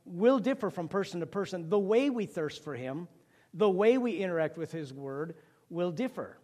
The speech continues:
So one-size-fits-all approach to spiritual growth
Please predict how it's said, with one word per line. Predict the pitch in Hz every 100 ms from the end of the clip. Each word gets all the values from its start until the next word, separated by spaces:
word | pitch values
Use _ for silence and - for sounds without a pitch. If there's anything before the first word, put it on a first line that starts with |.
| _ _ _ _ _ _ -
So | 220 196
one-size-fits-all | 185 254 302 269 240 220 226 220 208 185
approach | 180 190 185 -
to | 165
spiritual | - 202 175 180 151
growth | 160 202 175 -